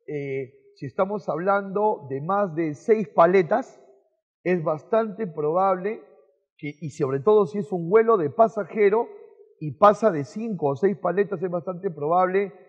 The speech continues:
que la mercancía llegue parcial a destino, es decir, que en un vuelo llegue una parte y en un vuelo llegue una segunda parte.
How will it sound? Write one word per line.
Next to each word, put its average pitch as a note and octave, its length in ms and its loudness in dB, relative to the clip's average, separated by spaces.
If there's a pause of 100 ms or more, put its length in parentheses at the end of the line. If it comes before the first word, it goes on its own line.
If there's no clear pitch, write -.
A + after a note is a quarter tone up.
(140)
que D3+ 100 -4
la C3 120 -2
mercancía C#3 600 -6
llegue F#3 280 -4
parcial D3+ 600 -2
a C3 60 -4
destino, C3 420 -8
es B2+ 60 -6
decir, D3 160 -12
que D3 80 -6
en D3 80 -8
un D#3+ 120 -8
vuelo F3 260 -2
llegue F3 180 -6
una G3+ 240 0
parte G#3+ 400 0 (320)
y C3 80 -6
en C#3+ 100 -4
un D#3+ 120 -6
vuelo E3+ 260 -2
llegue E3+ 320 -2
una C#3+ 160 -6
segunda B2 500 -10
parte. G#2 380 -6